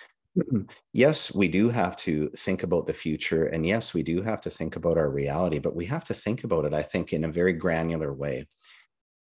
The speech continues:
And I think what we try and do is encourage leaders to come with that clarity. And that clarity really becomes,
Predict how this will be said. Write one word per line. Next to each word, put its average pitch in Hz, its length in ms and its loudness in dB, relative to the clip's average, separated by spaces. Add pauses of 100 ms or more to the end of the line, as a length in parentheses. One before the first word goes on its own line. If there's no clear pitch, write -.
(140)
And 98 100 2
I 95 60 6
think 127 240 2
what 107 120 8
we 98 140 6
try 110 280 2
and 90 200 4
do 101 240 4
is 82 140 2
encourage 123 540 0
leaders 80 520 -2
to - 100 -12
come 87 520 0
with 82 220 -2
that - 280 -2
clarity. 78 720 0 (580)
And 101 120 4
that 120 160 0
clarity 110 500 4
really 90 240 4
becomes, 76 720 -4